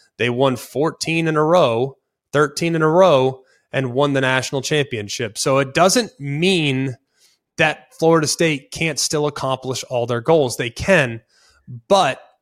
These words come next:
in order to keep the pedal down, Mike Norvell has been in a full sprint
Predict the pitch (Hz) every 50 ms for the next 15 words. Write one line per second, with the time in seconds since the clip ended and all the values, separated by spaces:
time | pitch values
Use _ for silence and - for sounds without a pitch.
0 | _ - 147 151 151 151 151 147 139 135 127 - - - - - 180 185 180 -
1 | _ - 170 - - - 160 160 156 151 147 131 139 120 113 90 82 - _ _
2 | _ _ _ _ - 135 143 147 151 151 147 147 127 135 143 143 143 139 131 123
3 | 120 117 139 135 135 123 104 98 - - - 170 160 143 - - - - - -
4 | 165 175 156 120 101 - - -